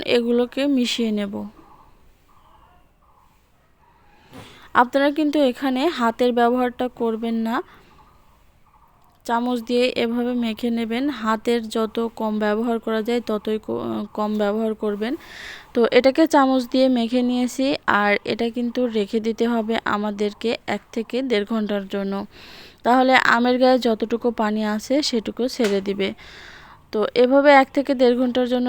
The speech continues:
রেখে দিয়েছিলাম। আর এখন একটা পাতলা সুতি নেট নিয়ে নিচ্ছি। তো নেটের উপর রেখে এটাকে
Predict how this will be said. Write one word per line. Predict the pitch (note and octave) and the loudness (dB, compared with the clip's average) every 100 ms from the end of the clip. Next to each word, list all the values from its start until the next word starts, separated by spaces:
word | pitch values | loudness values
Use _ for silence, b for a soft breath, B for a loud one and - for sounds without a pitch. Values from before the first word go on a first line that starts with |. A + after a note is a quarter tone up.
| B3 | 0
রেখে | A3+ G#3+ A#3+ | -2 0 -2
দিয়েছিলাম। | A#3 A#3+ A#3+ A#3+ B3 C4 | 0 0 0 -4 -2 -2
আর | - G#3 G#3 - | -2 2 2 2
এখন | G#3+ - A#3+ | -2 -2 -4
একটা | A#3 - A#3+ C#4+ _ | -4 -2 -2 -2 _
পাতলা | G#3+ G#3 G#3+ G#3+ G#3+ C4+ | 0 0 0 -2 -2 -2
সুতি | - A#3+ A3 A3+ | -4 -8 -6 -4
নেট | G#3+ A3 A#3+ | -4 -4 -4
নিয়ে | A#3+ A#3 | -4 -4
নিচ্ছি। | A#3 A3+ - A#3 E4 B B B B B B B - - - | -6 -8 -6 -4 -4 B B B B B B B -20 -20 -8
তো | A3 | -4
নেটের | A3+ A#3 C4 C4 | 0 0 2 2
উপর | B3+ C4 C4 | 2 2 2
রেখে | A3+ A3 G#3+ B3+ - | 2 0 2 0 2
এটাকে | A3 A3 A3 A3+ | 0 -2 -4 -2